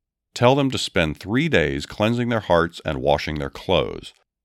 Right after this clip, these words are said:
Then I'll come down on the mountain and talk to them." So the people did as they were told.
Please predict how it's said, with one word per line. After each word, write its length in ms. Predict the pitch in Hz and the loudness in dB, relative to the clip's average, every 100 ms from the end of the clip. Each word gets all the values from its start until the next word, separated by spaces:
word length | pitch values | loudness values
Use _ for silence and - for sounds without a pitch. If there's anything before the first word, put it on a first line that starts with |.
| - | -4
Then 140 | 85 | 0
I'll 140 | 76 71 | 2 0
come 240 | 78 64 | -4 -2
down 320 | 80 90 113 | 0 2 2
on 80 | 117 | 0
the 80 | 120 | 2
mountain 380 | 85 69 73 - | 2 0 -4 -6
and 160 | 92 92 | -6 -6
talk 220 | 76 - | -6 -8
to 80 | - | -8
them." 240 | 95 - _ _ _ _ _ _ _ _ _ _ _ | -14 -16 _ _ _ _ _ _ _ _ _ _ _
So 340 | - 127 - - | 0 2 2 -2
the 80 | |
people 260 | 90 101 90 | -2 0 0
did 300 | 82 107 117 | 2 4 4
as 100 | 110 | 2
they 120 | 101 | 0
were 100 | 98 | 0
told. 420 | 101 78 - - | 0 0 -2 -10